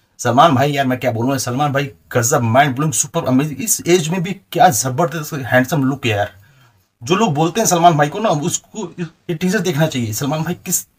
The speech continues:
जबरदस्त स्मार्ट हैंडसम लगे हैं। देखो, मैं आपको इतनी जल्दी ये रिव्यू बता रहा हूँ कि मुझसे रहा नहीं गया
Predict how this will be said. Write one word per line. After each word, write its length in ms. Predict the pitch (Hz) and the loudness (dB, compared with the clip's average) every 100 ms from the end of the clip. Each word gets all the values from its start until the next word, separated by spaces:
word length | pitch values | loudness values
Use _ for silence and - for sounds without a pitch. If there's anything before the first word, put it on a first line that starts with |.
| - | -6
जबरदस्त 580 | - 143 175 196 180 - | 0 2 4 2 0 -2
स्मार्ट 280 | 156 165 - | 2 2 2
हैंडसम 320 | 147 143 131 | -2 0 0
लगे 180 | 120 113 | 0 0
हैं। 140 | 104 _ _ _ _ - | -4 _ _ _ _ -8
देखो, 220 | 123 165 | -4 -2
मैं 120 | 226 | 2
आपको 140 | 214 220 | 2 0
इतनी 140 | 214 | -4
जल्दी 260 | 147 160 185 | -2 -2 -2
ये 160 | 202 | -2
रिव्यू 260 | 143 151 165 | -2 -4 -4
बता 240 | 135 135 139 | -4 -2 -2
रहा 120 | 156 | -2
हूँ 80 | 185 | -2
कि 80 | 165 | -4
मुझसे 280 | 170 - | -2 -2
रहा 320 | 185 135 - 185 | -2 -2 0 0
नहीं 140 | 139 | 0
गया 200 | 117 95 | -4 -8